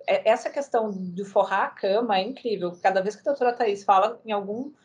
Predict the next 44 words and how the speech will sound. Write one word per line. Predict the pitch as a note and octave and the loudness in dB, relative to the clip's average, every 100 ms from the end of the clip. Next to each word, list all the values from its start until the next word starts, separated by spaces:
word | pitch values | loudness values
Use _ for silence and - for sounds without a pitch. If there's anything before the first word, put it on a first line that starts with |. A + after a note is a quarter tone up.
| - - - | -20 -10 2
em | G#3+ | 4
alguma | B3+ D4 | 6 6
das | E4 | 6
nossas | C#4+ C4 C#4+ B3 | 4 4 2 4
redes | A#3 A3+ G#3 | 2 2 -2
disso, | G#3+ A#3 G#3+ - _ - - - | -2 -2 -10 -12 _ -20 -18 -6
assim, | G#3+ G#3 B3+ G#3+ | -4 -2 -4 -2
brota | G#3 G#3+ A3+ D#4+ D#4+ | 4 8 8 4 -2
a | |
mulher | C#4 A#3+ A3 A3 | -2 2 0 0
dizendo | G#3+ G3+ G3 | -10 -10 -10
que | - - | -12 -6
faz | G#3 F#3 | -4 -4
isso | G#3+ - _ _ _ _ | -10 -14 _ _ _ _
desde | F3+ A3+ A#3 C4 | -4 -2 -2 -8
que | - C4+ C4+ | -8 -8 -6
menstruou | B3+ C4+ - A#3+ A#3 | -6 -6 -2 0 2
lá | B3 A3 | 2 0
com | A#3+ A3+ | 0 0
dez, | G#3 G#3+ | 2 2
doze | G#3 G#3+ C4 | 0 0 -2
anos. | F#4 G#3+ - - - _ - _ _ _ - _ _ | -2 -4 -8 -16 -20 _ -20 _ _ _ -20 _ _
E | B3 | 4
leva | B3 A#3+ C#4 A#3 | 8 8 6 4
isso | G#3+ - | 0 -2
como | F#3+ F3+ | -4 -4
normal. | F3 E3 D#3 D#3 F#3 - | -8 -8 -10 -10 -14 -8
E | G#3 | -4
não | A3+ | -4
se, | A#3 - | -4 -10
e | A3+ A3 | -4 -4
muitas | A#3+ C4 A3+ | -2 0 4
vezes | A#3+ | 2
a | B3+ | 2
gente | A#3 | -6
não | A#3 A3+ G#3 | -8 -6 -8
se | - - | -6 2
dá | A3 | 2
nem | A3 - | 2 -4
conta | - A#3 C4 E4 A3 | 0 0 0 -2 -4
de | G3+ A3+ | -4 -4
que | A3+ | -4
aquilo | A3 - A3+ G#3 | -2 -2 -2 -4
incomoda | F#3+ G3 E3 C3+ F#2 | -4 -2 0 0 -4